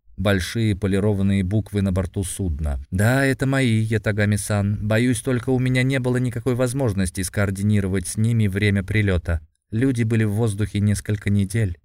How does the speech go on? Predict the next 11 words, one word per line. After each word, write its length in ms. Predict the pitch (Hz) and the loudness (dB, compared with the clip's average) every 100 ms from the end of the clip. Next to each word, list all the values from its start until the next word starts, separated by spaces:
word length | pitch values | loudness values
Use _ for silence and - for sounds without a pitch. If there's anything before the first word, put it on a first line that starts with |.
| _ | _
и 100 | 110 | 2
у 80 | 113 | 4
меня 300 | 123 135 135 | 4 4 2
не 180 | 131 127 | 2 2
было 240 | 131 131 | 2 0
кодов 420 | 123 127 123 117 | 0 0 0 -2
связи 500 | - 117 131 110 90 | -6 0 2 2 0
с 160 | 82 95 | -2 -2
их 160 | 87 90 | -2 0
бортовым 640 | 87 - 90 90 85 80 | 0 0 0 0 0 -2
телеграфом. 800 | 92 90 90 90 80 76 73 | -2 -2 0 -2 -2 -2 -4